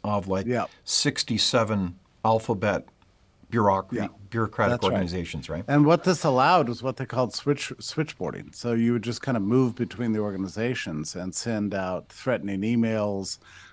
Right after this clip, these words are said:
Speaker 2: uh, have meetings, regularly scheduled meetings, embedded, uh, employees. Twitter had many, many F B I agents embedded within its ranks. The F B I even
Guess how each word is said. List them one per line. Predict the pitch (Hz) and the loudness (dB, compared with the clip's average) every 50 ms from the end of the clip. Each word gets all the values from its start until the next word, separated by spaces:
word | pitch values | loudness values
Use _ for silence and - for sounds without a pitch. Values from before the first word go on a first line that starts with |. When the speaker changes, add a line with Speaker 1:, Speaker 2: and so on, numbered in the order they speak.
| _ _ _ | _ _ _
Speaker 2:
uh, | - 90 90 82 76 73 | -8 -6 -4 -4 -6 -6
have | 82 82 98 101 92 80 98 | -8 -6 -6 -6 -6 -4 -2
meetings, | 107 113 117 113 110 110 98 90 | -2 0 0 0 0 -2 -4 -6
regularly | 110 101 98 92 90 87 | -6 -6 -4 -6 -6 -8
scheduled | - - - 113 95 87 92 82 87 | -10 -10 -8 -10 -8 -8 -8 -8 -6
meetings, | 101 107 98 104 107 101 87 | -6 -6 -4 -4 -6 -6 -8
embedded, | 85 98 101 98 85 120 123 123 117 117 113 107 104 - _ _ _ - _ _ _ _ _ | -8 -6 -8 -6 -4 -2 0 2 2 2 0 0 -4 -8 _ _ _ -20 _ _ _ _ _
uh, | 87 90 90 82 78 78 - _ - | -8 -8 -6 -6 -8 -10 -12 _ -8
employees. | 104 104 - - - 123 123 123 117 117 113 113 107 101 - - - - _ - | -8 -8 -8 -6 -4 0 2 2 4 4 2 0 -2 -2 -6 -8 -10 -12 _ -16
Twitter | - - - 147 139 135 135 127 | -16 -2 0 2 4 4 4 2
had | 113 107 117 120 110 104 98 98 92 90 90 101 | 2 0 -2 0 0 0 0 -2 -4 -6 -6 -2
many, | 110 113 123 123 123 113 | 0 2 2 4 2 2
many | 110 110 107 104 101 101 | 2 0 -2 -2 -2 -4
F | 101 95 - | -4 -6 -6
B | _ 117 101 | _ -6 -4
I | 95 98 | -4 -4
agents | 95 92 92 98 98 87 - 98 92 87 - - - | -4 -4 -4 -4 -6 -6 -8 -10 -10 -10 -10 -12 -12
embedded | 95 90 95 90 78 107 104 104 98 101 98 90 87 | -12 -10 -12 -8 -4 -2 -2 -2 -2 -4 -6 -6 -8
within | 98 95 - - 101 101 98 98 98 92 92 78 - | -10 -10 -8 -8 -8 -6 -4 -4 -6 -6 -6 -8 -10
its | 80 92 87 - - 87 | -14 -14 -14 -14 -12 -8
ranks. | 87 92 92 95 95 107 101 - - - - _ - - - - - _ _ | -6 -4 -4 -2 -4 -6 -6 -8 -14 -14 -14 _ -20 -20 -20 -20 -20 _ _
The | - 135 131 | 0 2 2
F | 123 117 - | 2 0 -2
B | - 123 | -2 0
I | 110 104 104 104 101 | 0 0 0 0 -2
even | 98 87 95 92 | -4 -4 -6 -10